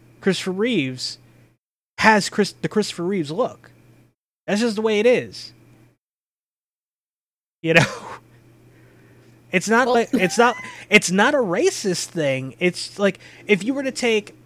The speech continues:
Speaker 1: like, certain characters I, I could see, like James Bond, like, I've always thought of James Bond, like, the name and the designation as just that.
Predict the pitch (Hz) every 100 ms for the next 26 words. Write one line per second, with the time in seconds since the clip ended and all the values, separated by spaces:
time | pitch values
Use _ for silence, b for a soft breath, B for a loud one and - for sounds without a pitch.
0 | _ - 196 - 247 262 226 202 180 156
1 | 151 131 135 131 131 - 127 117 123 -
2 | 147 170 175 156 156 131 104 117 123 -
3 | b b b _ 156 165 214 226 - 202
4 | 175 156 156 151 139 139 139 139 131 127
5 | - 127 143 180 196 196 - 147 139 139
6 | 151 160 151 147 139 - 127 120 117 _
7 | _ _ _ _ - 165 - - 151 -
8 | 175 127